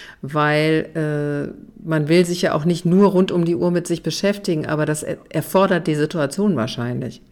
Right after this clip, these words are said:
Ja, also ich weiß es jetzt nur vom Burnout und da kann ich's einschätzen.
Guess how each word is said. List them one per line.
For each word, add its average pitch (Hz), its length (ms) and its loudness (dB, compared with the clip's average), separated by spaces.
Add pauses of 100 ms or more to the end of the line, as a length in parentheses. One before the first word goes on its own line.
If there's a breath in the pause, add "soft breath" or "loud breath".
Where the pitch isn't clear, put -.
(880 loud breath)
Ja, 143 240 0
also 143 180 -2
ich 143 120 -6
weiß 156 200 4
es 160 100 -4
jetzt 156 200 -2
nur 156 120 0
vom 151 180 -2
Burnout 156 560 0
und 139 100 -4
da 143 80 0
kann 151 220 -2
ich's 151 160 -4
einschätzen. 170 800 -4